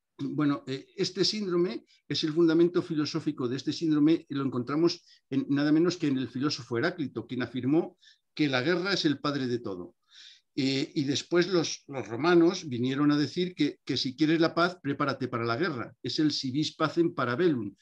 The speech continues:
en el que se basan casi todos los ejércitos. Y en el que está extendida en nuestra sociedad esa especie de que, la, el, fíjate, los, los padres de los, l-,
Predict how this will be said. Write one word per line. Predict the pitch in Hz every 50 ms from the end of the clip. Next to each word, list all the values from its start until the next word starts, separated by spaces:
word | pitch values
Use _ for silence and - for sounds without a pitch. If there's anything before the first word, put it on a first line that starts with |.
| _ _
en | - 131 139
el | 131 -
que | 123
se | - 127 117
basan | 135 143 - 160 156
casi | 156 131 120 120 117
todos | 117 131 123 127
los | 123 117 - 110
ejércitos. | - 127 120 - - 104 - - - - - - _ - - - - _
Y | - 147
en | 143 143
el | 143 139 131 131 -
que | - 139 135 135 143 143 147
está | - - - 165
extendida | 160 156 - - 175 160 156 151 180 175 143 156 175
en | 165 151
nuestra | 143 139 - - - 120
sociedad | - - 110 - 127 123 135 156 160 165 160 - _ _ - - _ _
esa | - 147 131 - 151 147 151 151 151 - -
especie | 160 143 123 - - - 151 143 - 170 156
de | 143 151 147
que, | - 147 143 139 - -
la, | 139 127 135 135 127 127 -
el, | 139 139 135 127 120 117 - - - - _
fíjate, | - 170 160 156 156 180 185 170 180 -
los, | 151 147 147 139 120 - - -
los | 151 139 135 127 - -
padres | - - 190 220 196 170 120 98 - - - - _ _ _ _ _ _ _ _
de | - 131 123 147 151 147 151 - -
los, | 131 131 131 127 127 127 123 123 123 117 113 113 - - - -
l-, | - 127 127 127 127 127 123 123 123 123 120 120 117 120